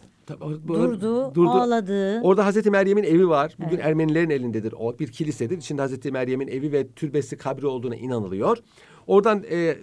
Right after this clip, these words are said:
Speaker 1: rivayete göre, Hristiyan rivayet, çarmıha sırtına vuruyorlar İsa Aleyhisselam'ın. Oradan, işte o Getsemane bahçelerinden Golgota Tepesi, Golgota kafatası demektir. Oraya benziyor. Oraya kadar yürütüyorlar. Şimdi bu yürüdüğü zaman kolay değil sırtında tahta çarmık. O da kaideci. Suçlular ta-, çarmıhlarını sırtında taşıyorlar.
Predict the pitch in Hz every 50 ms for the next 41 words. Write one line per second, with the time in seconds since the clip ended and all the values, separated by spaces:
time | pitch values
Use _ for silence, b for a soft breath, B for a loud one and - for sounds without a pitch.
0 | 127 131 127 139 120 123 139 151 160 170 170 175 190 185 180 170 165 196 180 151
1 | 151 143 143 147 123 - 170 160 156 151 139 139 127 - 175 175 165 160 151 147
2 | 139 - 151 113 117 139 120 123 175 214 202 165 151 170 214 220 175 151 - 160
3 | 147 139 135 123 113 135 131 131 139 190 233 233 b b b b b b b _
4 | _ 214 254 254 226 185 147 139 127 185 214 180 - 165 127 165 160 - - 151
5 | 151 208 254 247 220 196 175 - 185 160 160 156 147 160 196 233 233 220 b b
6 | b b b - 180 196 202 202 233 185 175 - 156 127 135 123 113 143 131 165
7 | 180 185 208 - 196 - 160 139 147 131 - 107 107 101 95 95 98 98 - 208
8 | 180 147 143 139 113 107 104 104 - 214 220 233 185 156 - - 156 226 226 175
9 | 147 131 117 113 - 110 101 - - B B B B B B B B - - 277
10 | 240 269 233 214 247 254 240 233 247 202 160 156 147 143 - - 170 170 175 185
11 | 220 220 180 127 147 127 131 131 127 120 120 123 110 110 110 - - - 101 95
12 | 95 98 - - 165 180 - - - - - - 151 139 127 120 110 110 110 113
13 | 113 - 160 - - 156 196 233 233 226 - 151 - 180 160 165 160 156 165 214
14 | 202 - 180 170 123 156 165 151 117 127 120 110 - 110 110 - - -